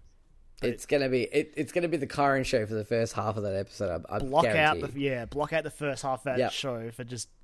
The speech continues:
Speaker 1: me talking about Metroid.
Speaker 2: It'll just be me. It'll just be me chiming in, going,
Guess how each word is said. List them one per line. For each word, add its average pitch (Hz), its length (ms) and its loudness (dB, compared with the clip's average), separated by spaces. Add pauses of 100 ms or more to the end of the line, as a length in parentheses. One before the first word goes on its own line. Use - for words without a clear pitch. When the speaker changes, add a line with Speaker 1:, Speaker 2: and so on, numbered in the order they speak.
(140)
Speaker 1:
me 120 220 -4
talking - 380 6
about 117 220 -4
Metroid. 104 420 -8 (500)
Speaker 2:
It'll 143 180 2
just 160 180 2
be 147 140 4
me. 123 120 2
It'll 131 320 0
just 131 200 0
be 135 100 2
me 123 140 2
chiming 113 440 0
in, 110 60 -4
going, 104 260 -2